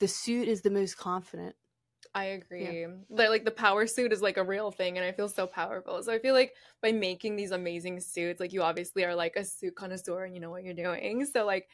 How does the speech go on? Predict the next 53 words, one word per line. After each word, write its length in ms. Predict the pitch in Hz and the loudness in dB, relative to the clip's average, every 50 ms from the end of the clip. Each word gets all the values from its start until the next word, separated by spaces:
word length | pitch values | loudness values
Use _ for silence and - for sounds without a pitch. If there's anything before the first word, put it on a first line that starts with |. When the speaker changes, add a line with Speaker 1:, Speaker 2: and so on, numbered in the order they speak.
| - - - - - _ _ - | -20 -20 -20 -20 -20 _ _ -6
Speaker 2:
you're 200 | 196 185 214 196 | 2 4 4 6
gonna 220 | 180 202 202 202 202 | 6 4 0 0 -2
create 260 | - 233 220 196 185 | -2 -2 -2 -2 -2
these 140 | 185 180 180 | -2 -6 -6
for 140 | - 190 180 | -6 -6 -4
women 240 | 185 185 190 196 185 | -4 -4 -4 -4 -6
and 100 | 180 180 | -8 -8
you're 200 | 180 175 175 - - | -8 -10 -10 -10 -12
empowering 500 | - 190 185 190 180 180 208 240 233 202 | -12 -12 -10 -8 -6 -6 -6 -6 -6 -8
them 160 | 180 170 170 | -8 -8 -8
in 80 | 170 170 | -8 -8
the 80 | 175 - | -10 -8
process, 640 | - 180 165 175 196 - - - - - 202 - | -4 -4 -4 -2 -2 -2 -2 0 0 0 -2 -4
you 80 | - 196 | -4 -2
know, 160 | 190 180 175 | -2 -2 -2
because 180 | 175 180 - 190 | -4 -4 -4 -2
they're 120 | - 180 | -2 0
gonna 120 | 180 185 180 | 0 -2 -4
feel 200 | - 190 185 180 | -4 -4 -6 -6
so 180 | - - 170 | -6 -8 -8
much 180 | 165 170 - - | -8 -8 -8 -4
better 300 | - 185 180 180 180 180 | -4 0 0 0 0 0
and 100 | 180 175 | -2 -6
more 140 | 170 185 185 | -8 -12 -10
confident 480 | - 233 240 240 233 269 208 208 208 | -6 -4 -4 -2 0 -2 0 0 -2
in 100 | 202 202 | -4 -4
your 120 | 202 202 208 | -6 -6 -6
suits. 480 | - - 214 202 202 202 202 - - - | -4 0 0 2 2 2 0 -4 -6 -4
So 220 | 202 190 185 180 | -4 -2 -2 0
I 120 | - 214 226 | -2 -2 -2
can't 200 | - - 359 254 | -2 -2 -2 0
Speaker 1:
Mm-hmm. 60 | 208 | 2
Speaker 2:
wait 200 | 202 196 196 - | 2 2 2 0
to 80 | - 202 | 0 0
wear 80 | 190 | 0
your 140 | 185 180 180 | 0 0 -2
suits, 240 | 180 - 180 175 - - | -4 -4 -6 -6 -6 -6
honestly. 600 | - - - - - - - - - - - - | -8 -6 -6 -8 -8 -6 -4 2 4 6 8 8
Speaker 1:
I, 120 | 233 214 - | 8 8 8
I 100 | 233 254 | 10 10
wanna 220 | 311 330 320 330 | 8 8 8 6
Speaker 2:
<laughs> 80 | 339 453 | 4 6
Speaker 1:
put 140 | - 240 202 | 4 4 4
you 260 | 190 190 214 233 254 | 2 0 2 2 2
in 120 | 262 277 | 2 0
my 180 | 294 302 320 311 | 0 -2 -2 -4
suit. 420 | - - - 320 320 349 359 320 - - _ _ _ - | -6 -4 -4 -2 -2 -2 -2 -4 -8 -14 _ _ _ -8
I, 160 | 202 202 - - | -8 -8 -8 -8
you'll 320 | 196 190 208 233 254 254 | -8 -4 -2 -2 -2 -2
be 160 | 220 233 226 | -2 -2 -2
my 220 | 208 202 190 180 180 175 _ | 0 0 0 -2 -2 -4 _
first. 420 | - 180 175 180 175 - - - - | -10 -10 -8 -10 -10 -12 -12 -10 -8
Speaker 2:
Oh, 180 | 302 359 381 | -6 -6 -6